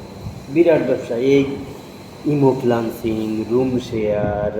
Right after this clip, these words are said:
হোলসেল, তারপরে ফ্রিল্যান্সিং, এই ব্যবসাগুলো এত পরিমাণ লাভ আন্টি, সে পরি-, মানে বললাম না, যারা করেছে তারা জীবনও ছাড়েনি।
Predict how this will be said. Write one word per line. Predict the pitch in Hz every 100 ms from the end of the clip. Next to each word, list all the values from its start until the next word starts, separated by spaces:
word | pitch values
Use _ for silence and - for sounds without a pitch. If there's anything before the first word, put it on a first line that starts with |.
| 101
হোলসেল, | 117 127 117 - 110 104 104 104 104 104 107 -
তারপরে | 113 107 - 110 113 - - -
ফ্রিল্যান্সিং, | - 117 117 113 110 104 98 - - - - -
এই | 135 147
ব্যবসাগুলো | 123 123 - 160 165 185 135 - - - - - - - - - - - - - - - - - - - - - - - - - -
এত | - - 170 156
পরিমাণ | 156 156 160 147 120
লাভ | - 143 139 165 - - - - - - -
আন্টি, | 127 120 120 - -
সে | - 139 135 139 139 139
পরি-, | 135 131 139 - - - - - -
মানে | 147 160
বললাম | 160 170 190
না, | 196 208 - - - - - - - - - - - 113
যারা | 139 147 165 170 -
করেছে | 147 170 170 165
তারা | 165 156
জীবনও | 147 151 160 151
ছাড়েনি। | 156 143 123 110